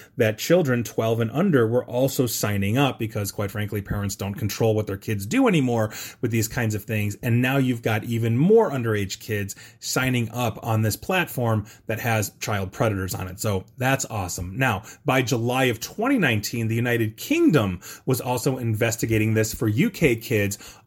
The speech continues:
under their own, uh, statutory laws as well. So this is obviously a huge thing. That's July of twenty nineteen. So let's fast forward to July seventh of twenty twenty. On that day,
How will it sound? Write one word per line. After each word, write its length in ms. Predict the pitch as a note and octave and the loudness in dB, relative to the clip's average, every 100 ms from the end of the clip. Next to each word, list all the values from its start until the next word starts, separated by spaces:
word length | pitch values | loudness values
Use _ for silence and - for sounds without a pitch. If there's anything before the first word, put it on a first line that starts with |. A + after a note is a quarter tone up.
| - | 0
under 260 | C3+ D#3 | 4 6
their 200 | D3+ D3 A#2 | 6 4 2
own, 320 | A2+ A2+ A2 A2 | 0 0 -2 0
uh, 280 | G#2+ G2+ G2+ | 0 0 -4
statutory 580 | - A2+ G#2+ A2+ B2+ A#2 | -4 -4 -4 -2 0 2
laws 320 | F#2+ F#2 A2 | 0 -2 -2
as 100 | G2+ | -2
well. 300 | A#2 D3+ G#2 | 2 2 2
So 140 | - | 0
this 200 | A2 E3+ | 0 0
is 140 | F3 - | 0 -4
obviously 420 | B2 B2 A#2+ - A2 | -4 -2 -2 -2 -4
a 40 | |
huge 400 | - G2+ F#2 - | -4 -4 -4 -6
thing. 300 | - A#2+ F2 - - - | -2 -2 -2 -8 -12 -2
That's 240 | C3 - | -2 0
July 340 | F3+ C3 A#2+ | 0 2 2
of 140 | A#2+ A2 | 2 0
twenty 240 | - A2 | -2 -2
nineteen. 500 | G#2+ G2+ G2 - A2 | 0 -2 -2 -2 -2
So 80 | G#2+ | -2
let's 180 | A#2+ - | -4 -4
fast 360 | - D3+ D#3+ | 0 0 0
forward 400 | - C3 A#2+ A2+ | 2 2 2 -2
to 160 | - A2+ | -2 -4
July 320 | A2+ A2 A#2+ | -2 -2 0
seventh 720 | A2 - G3 C#3 A2+ - - - | -2 0 0 0 -2 -8 -18 -8
of 120 | G#2+ | -6
twenty 360 | - C#3+ A#2 G2+ | -4 -2 -2 -2
twenty. 420 | - F3 F#3 A2+ | -4 -2 0 0
On 240 | A2 A#2+ A#2+ | 0 0 2
that 300 | C#3 C3 A2 | 2 0 2
day, 400 | D3 D#3 A#2 | 2 4 2